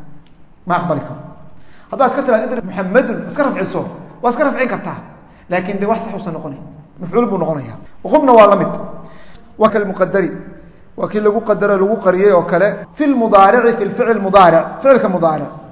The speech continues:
Mudaaricii al mabduu'i lagu bilaabay bitaa'i khitaabil waaxidi. Waaxidkii lala khitaabayay ta'diisa. Waaxidkii al mudakari, mudakarka ahaa.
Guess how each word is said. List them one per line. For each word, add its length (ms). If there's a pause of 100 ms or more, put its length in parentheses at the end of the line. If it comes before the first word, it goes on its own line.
(520)
Mudaaricii 600
al 260
mabduu'i 560
lagu 260
bilaabay 500 (500)
bitaa'i 400
khitaabil 560
waaxidi. 400 (400)
Waaxidkii 440
lala 180
khitaabayay 680
ta'diisa. 440 (520)
Waaxidkii 460
al 140
mudakari, 420
mudakarka 460
ahaa. 140